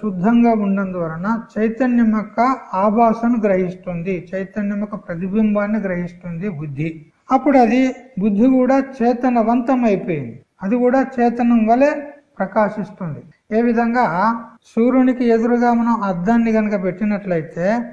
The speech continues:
ఆ అద్దంలో సూర్యుని యొక్క ప్రకాశం పడి ఆ అద్దమే సూర్యుని వలె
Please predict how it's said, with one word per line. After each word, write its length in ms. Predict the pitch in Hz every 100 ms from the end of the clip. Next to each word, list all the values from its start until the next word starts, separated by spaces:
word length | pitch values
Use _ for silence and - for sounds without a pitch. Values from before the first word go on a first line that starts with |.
| - _ -
ఆ 40 | 233 214
అద్దంలో 480 | 202 185 262 262 240 233 220 - -
సూర్యుని 360 | - 240 247 240
యొక్క 140 | 240 233 -
ప్రకాశం 500 | 185 226 220 226 226 185 190
పడి 260 | 190 233 180 220 240 - - _ 233
ఆ 40 | 240 240 190
అద్దమే 480 | 190 185 254 254 285 294 - -
సూర్యుని 400 | 262 285 294 277
వలె 240 | 247 254